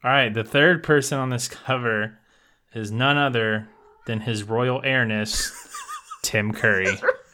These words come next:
Speaker 2: Yes, that's right. The, the Prince of Halloween himself,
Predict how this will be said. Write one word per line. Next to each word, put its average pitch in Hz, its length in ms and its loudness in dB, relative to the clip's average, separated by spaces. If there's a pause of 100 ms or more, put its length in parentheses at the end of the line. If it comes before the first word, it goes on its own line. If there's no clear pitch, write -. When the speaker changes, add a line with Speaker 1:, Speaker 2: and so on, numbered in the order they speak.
(340)
Speaker 2:
Yes, 202 440 6
that's 220 220 -2
right. 262 440 6 (180)
The, 180 360 8
the 185 80 2
Prince 202 280 6
of 175 80 2
Halloween 156 460 6
himself, 135 680 2